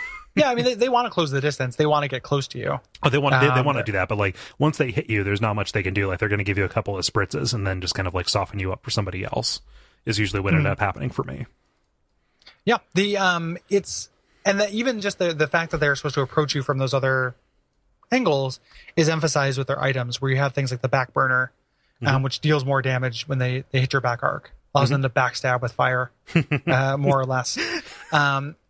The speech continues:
Speaker 1: for a long time, this was a, the class that has been subject to the most balanced stuff.
Speaker 2: Mm-hmm.
Speaker 1: Um, this was considered really underpowered initially, and now is on par or overpowered.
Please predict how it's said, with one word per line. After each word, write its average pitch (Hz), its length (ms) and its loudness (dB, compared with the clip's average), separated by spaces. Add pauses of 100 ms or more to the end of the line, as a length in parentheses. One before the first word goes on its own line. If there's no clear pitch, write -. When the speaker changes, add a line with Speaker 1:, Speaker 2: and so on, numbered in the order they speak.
(180)
Speaker 1:
for 196 100 4
a 196 40 4
long 262 180 0
time, 247 280 -2
this 196 120 0
was 226 140 2
a, 156 340 2
the 143 100 0
class 170 320 0
that 151 120 2
has 139 160 -2
been 139 340 0
subject 143 360 -2
to 131 60 -8
the 135 60 0
most 131 260 0
balanced 135 400 -2
stuff. - 320 -6 (200)
Speaker 2:
Mm-hmm. 131 160 0 (240)
Speaker 1:
Um, 131 260 2
this 156 100 0
was 180 120 0
considered 165 340 2
really 147 200 2
underpowered 131 600 0
initially, 135 480 0
and 139 260 0
now 143 400 2
is 131 240 -2
on 139 320 0
par 127 360 2
or 127 220 -2
overpowered. 139 640 0